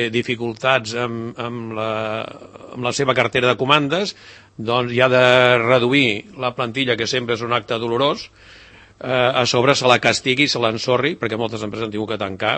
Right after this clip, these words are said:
perquè no han sigut capaces de pu-, d'absorbir els costos dels acomiadaments. Això no pot ser. O sigui, si matem la gallina, ens quedarem en cent sous i llavors ja ara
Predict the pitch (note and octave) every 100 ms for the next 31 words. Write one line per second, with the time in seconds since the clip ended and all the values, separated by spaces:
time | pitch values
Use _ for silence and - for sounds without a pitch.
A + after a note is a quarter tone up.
0 | - G#2+ F2+ G2 G2 - G2 G2 G2+ -
1 | G2+ F#2+ A2+ G#2 G2 G2+ A2 G#2 G#2+ G#2
2 | G2+ G#2 G2 F#2+ - G2+ F#2 F2+ G2+ G#2
3 | G2 F2 G#2 G2 - A#2 G2+ F#2+ F2+ E2
4 | - - F2+ - - - - - _ _
5 | G2+ F#2+ A2+ A2 G2+ F2 - F2+ G2+ F#2+
6 | G#2 A2 G#2+ C3 C3+ B2+ A#2 A#2 C#3 C#3+
7 | D#3+ B2+ A#2 A2+ A#2 A#2 A2+ C3 B2+ D#3+
8 | - - _ - - - G#2+ G2+ G2 F#2
9 | F2+ F#2 F#2+ G2+ G2+ F#2+ F#2+